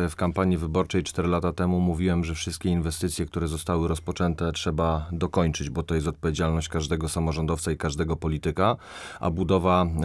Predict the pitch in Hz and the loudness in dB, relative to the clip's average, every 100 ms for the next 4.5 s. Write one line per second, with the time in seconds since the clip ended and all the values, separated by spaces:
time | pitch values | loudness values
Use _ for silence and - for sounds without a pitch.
0 | 87 - 85 90 90 87 76 90 90 87 | 0 0 0 2 2 2 0 0 2 2
1 | 98 92 85 82 87 82 87 85 87 85 | 2 2 0 -2 -2 0 0 0 2 4
2 | 85 85 69 87 - 90 90 87 80 87 | 4 2 0 -2 -2 -2 0 0 0 2
3 | 87 82 80 87 - 82 82 82 85 78 | 2 0 0 -2 -2 -2 -2 0 0 0
4 | 85 85 85 85 | -2 0 2 2